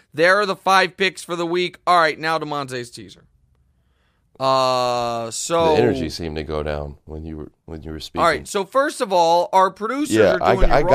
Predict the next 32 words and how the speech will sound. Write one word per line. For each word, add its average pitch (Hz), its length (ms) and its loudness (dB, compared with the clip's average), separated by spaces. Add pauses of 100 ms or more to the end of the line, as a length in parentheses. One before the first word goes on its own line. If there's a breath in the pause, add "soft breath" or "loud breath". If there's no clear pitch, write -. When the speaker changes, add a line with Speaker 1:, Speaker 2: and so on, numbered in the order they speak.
Speaker 1:
wrong 180 100 0
Speaker 2:
the 120 60 2
Speaker 1:
here. 90 60 0
Speaker 2:
Miami 92 380 2
one 73 160 -2
right. 82 340 -4 (300)
Speaker 1:
The 170 180 -2
Miami 277 640 0
one 226 300 4
you 190 100 0
got 165 240 0
right. 143 320 4
It's 175 240 0
in 269 220 0
red, 170 400 2
but 156 100 -2
it 151 100 -8
should 202 280 -2
be 180 180 -4
in 165 140 -6
green. 123 480 -8 (340 soft breath)
DeMonte's 220 640 0
teaser 196 420 -4
was 120 580 -6 (520)
Miami 208 560 0
plus 202 400 2
eight 202 220 0
and 180 80 -4
a 175 40 0
half, 156 380 0
which 165 280 -6
covered. 110 420 -6